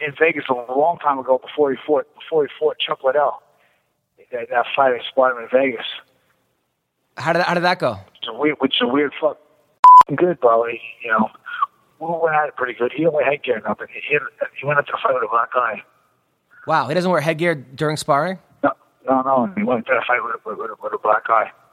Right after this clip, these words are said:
Speaker 1: So I, I, it went, it went good, though. <laughs> You know?
Speaker 2: Nice, nice. Well, Phil Baroni, man, I hope you get that fight, the Askren fight.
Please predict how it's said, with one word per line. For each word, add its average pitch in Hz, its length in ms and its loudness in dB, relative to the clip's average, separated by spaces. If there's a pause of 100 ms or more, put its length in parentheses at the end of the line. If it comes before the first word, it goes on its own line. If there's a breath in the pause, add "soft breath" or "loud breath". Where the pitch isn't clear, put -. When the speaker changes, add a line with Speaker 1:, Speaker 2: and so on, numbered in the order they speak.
(640 loud breath)
Speaker 1:
So 104 120 4
I, 104 40 2
I, - 160 -4 (280)
it 120 80 -8
went, 131 180 -4
it 117 60 -2
went 147 180 0
good, 151 180 0
though. 110 280 -2
<laughs> - 140 -6
You 143 60 0
know? 123 120 -2 (1700 loud breath)
Speaker 2:
Nice, 135 480 -2
nice. 123 380 -6
Well, 165 220 0
Phil 190 200 0
Baroni, 180 460 0
man, 175 280 0
I 151 80 -2
hope 165 200 0
you 170 80 -2
get 165 160 0
that 160 240 0
fight, 160 320 0
the 147 60 -8
Askren 156 460 -2
fight. 156 320 0